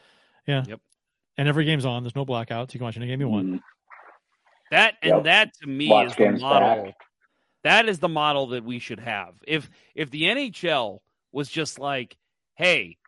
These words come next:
Speaker 2: no blackouts, nothing." Even the nationally picked up broadcasts like T N T, E S P N, no blackouts. Uh, you can watch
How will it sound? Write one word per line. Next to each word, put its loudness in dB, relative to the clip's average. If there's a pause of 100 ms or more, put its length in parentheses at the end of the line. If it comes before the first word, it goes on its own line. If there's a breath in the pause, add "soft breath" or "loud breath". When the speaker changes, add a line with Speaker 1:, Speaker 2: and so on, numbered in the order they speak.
(380)
Speaker 2:
no 2
blackouts, -6 (180)
nothing." -6
Even -6
the -4
nationally -6
picked -8
up -8
broadcasts -6
like -10
T -8
N -8
T, -12
E -6
S -10
P -12
N, -12 (260)
no 0
blackouts. -8 (420)
Uh, -2
you -18
can -6
watch -6